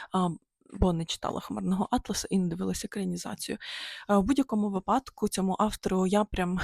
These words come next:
<laughs> довіряю, мені подобається його стиль. Він мені нагадує, от його історії нагадують такий олдскульне, е, розкладання сюжету, тобто сюжет поступовий. Він не дуже динамічний в порівнянні там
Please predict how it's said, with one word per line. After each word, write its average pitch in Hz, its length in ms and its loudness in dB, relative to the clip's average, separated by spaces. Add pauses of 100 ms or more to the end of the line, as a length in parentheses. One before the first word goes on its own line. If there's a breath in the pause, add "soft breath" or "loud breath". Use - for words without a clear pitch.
<laughs> - 100 -2
довіряю, 202 640 2
мені 208 200 2
подобається 185 580 -2
його 190 140 -2
стиль. 254 400 2 (440 loud breath)
Він 247 140 8
мені 240 200 6
нагадує, 190 640 2
от - 180 -4
його 196 140 2
історії 254 380 0
нагадують 190 540 0
такий - 300 -6
олдскульне, 240 840 0
е, - 40 -8 (300)
розкладання 196 800 -4
сюжету, 170 540 -4
тобто - 260 -10
сюжет 180 400 -2 (160)
поступовий. - 800 -6 (480 loud breath)
Він 185 220 -2
не 214 100 2
дуже 214 300 0
динамічний 185 640 -4
в 214 60 -10
порівнянні 196 560 -6
там 185 260 -10